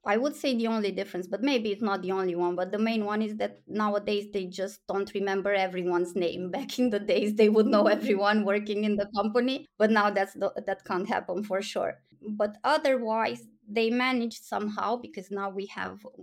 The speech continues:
we have more people at the C level, they managed somehow to,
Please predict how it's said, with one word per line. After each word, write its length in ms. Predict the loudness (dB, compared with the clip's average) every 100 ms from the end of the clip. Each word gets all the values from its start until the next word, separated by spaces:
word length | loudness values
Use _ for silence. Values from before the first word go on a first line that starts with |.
| -14
we 160 | -10 -6
have 220 | -6 -6
more 200 | -4 -6
people 440 | -8 -12 -6 -4
at 120 | -4 -6
the 80 |
C 280 | -10 -4 0
level, 580 | 0 -4 -6 -4 -4 -4 -12 _
they 120 | -4 -2
managed 540 | -2 0 0 -2 -6 -6
somehow 540 | -4 -4 -2 -2 -2 -4
to, 300 | -6 -6 -8